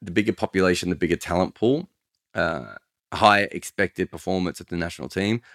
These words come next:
But there, is there a point of diminishing returns for this system, uh, given that you can only put eleven people on the field? And if the bigger talent pool requires a more complex talent I D and development pipeline, does it actually become harder to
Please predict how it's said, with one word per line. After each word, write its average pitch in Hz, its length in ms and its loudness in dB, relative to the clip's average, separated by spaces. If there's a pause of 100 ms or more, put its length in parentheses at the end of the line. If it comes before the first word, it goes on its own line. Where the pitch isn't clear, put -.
(160)
But 110 120 6
there, 117 240 8
is 131 180 2
there 143 100 8
a 123 60 2
point 113 300 2
of 95 80 -2
diminishing 95 440 0
returns 87 520 0
for - 80 -10
this 78 160 -2
system, 82 560 0 (220)
uh, 85 120 2 (180)
given 90 220 4
that 87 100 2
you 87 80 -2
can 82 100 6
only 82 120 4
put 78 160 0
eleven 78 260 2
people 76 220 0
on 76 100 0
the 76 80 -2
field? 78 420 2 (580)
And 92 500 4 (100)
if 131 240 4
the 117 120 -2
bigger 110 340 6
talent 101 260 -2
pool 98 160 -2
requires 92 480 2
a - 40 -6
more 95 160 0
complex 90 500 -2
talent 92 320 -2
I 85 80 0
D 85 180 2
and 85 100 0
development 78 500 0
pipeline, 80 440 0 (280)
does 92 140 2
it 101 80 10
actually 117 260 4
become 95 240 -4
harder 92 340 2
to 87 160 0